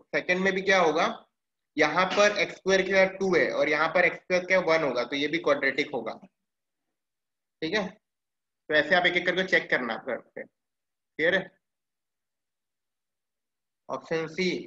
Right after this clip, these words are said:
हाँ, option सी, हाँ, option सी quadratic नहीं है, ये right answer ऑप्शन सी नहीं है, तो ये आप check कर लेना घर पे, Calculative पार्ट है, ये कर लेंगे हम लोग। देखो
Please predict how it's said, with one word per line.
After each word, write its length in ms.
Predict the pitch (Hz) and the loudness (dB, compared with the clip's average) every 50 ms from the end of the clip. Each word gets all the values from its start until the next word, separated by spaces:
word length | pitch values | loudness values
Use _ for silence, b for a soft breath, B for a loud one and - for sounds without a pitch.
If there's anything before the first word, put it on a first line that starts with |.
| - _ - | -14 _ -6
हाँ, 100 | 143 139 120 - | -4 -4 -2 -2
option 500 | 135 - - - - 175 175 175 175 170 | -4 -6 -6 -4 -4 -4 -4 -4 -6 -8
सी, 600 | 175 - - 180 180 185 185 190 190 190 185 - - | -10 -12 -8 -6 -4 -2 -2 -2 -2 -2 -4 -4 -6
हाँ, 140 | 147 147 123 | -4 -4 -2
option 380 | - 139 135 - - 185 180 185 | -2 -4 -4 -2 -2 -2 -2 -2
सी 160 | 185 185 190 185 | -2 -2 -4 -2
quadratic 540 | - - 175 160 151 156 156 156 160 147 151 | 0 0 0 2 2 2 2 2 0 -4 -2
नहीं 180 | 151 139 127 | -2 -2 -2
है, 120 | 117 113 117 | -2 -4 -4
ये 60 | 131 | -2
right 260 | 135 135 131 135 127 123 | 0 2 2 0 0 -4
answer 240 | 120 123 123 120 | -6 -6 -8 -8
ऑप्शन 340 | 120 113 - _ - 131 131 | -8 -8 -10 _ -10 -10 -10
सी 160 | 131 - 131 | -10 -10 -10
नहीं 120 | 120 113 113 | -10 -10 -10
है, 80 | 117 113 | -12 -14
तो 160 | - - 139 | -12 -8 -4
ये 100 | 139 151 | -2 0
आप 160 | 156 151 147 - | 0 0 -2 -2
check 180 | - 139 127 - | -2 -2 -2 0
कर 80 | - 123 | -2 -4
लेना 180 | 120 117 113 | -4 -4 -4
घर 140 | 110 110 110 | -4 -6 -6
पे, 120 | - - - - _ _ _ _ _ _ _ _ _ _ _ _ _ _ _ _ _ _ _ _ _ _ _ _ _ _ _ _ _ _ _ _ | -10 -16 -20 -20 _ _ _ _ _ _ _ _ _ _ _ _ _ _ _ _ _ _ _ _ _ _ _ _ _ _ _ _ _ _ _ _
Calculative 520 | - 139 135 - 139 143 139 143 143 135 - | -4 -4 -4 -2 0 0 0 0 -4 -6 -6
पार्ट 160 | 117 107 101 | -6 -6 -6
है, 80 | - - - | -8 -10 -6
ये 100 | 131 143 | -4 -2
कर 180 | 135 131 117 117 | -2 -2 -2 -4
लेंगे 320 | 117 117 110 110 117 113 | -6 -10 -10 -10 -10 -10
हम 120 | 113 113 113 | -10 -10 -10
लोग। 200 | 113 113 - 120 120 _ _ _ _ _ _ _ _ _ _ _ _ _ _ _ _ _ _ _ _ _ _ _ _ _ _ _ _ _ _ _ _ _ _ _ _ _ _ _ _ _ _ _ _ _ _ _ _ _ _ _ _ _ _ _ _ _ _ _ _ _ _ _ _ _ _ _ _ _ _ _ - - - - - _ _ _ _ _ _ _ _ _ _ _ _ _ _ _ _ _ _ _ - | -12 -12 -14 -16 -18 _ _ _ _ _ _ _ _ _ _ _ _ _ _ _ _ _ _ _ _ _ _ _ _ _ _ _ _ _ _ _ _ _ _ _ _ _ _ _ _ _ _ _ _ _ _ _ _ _ _ _ _ _ _ _ _ _ _ _ _ _ _ _ _ _ _ _ _ _ _ _ -20 -20 -20 -20 -20 _ _ _ _ _ _ _ _ _ _ _ _ _ _ _ _ _ _ _ -8
देखो 160 | 127 123 117 | -4 -4 -4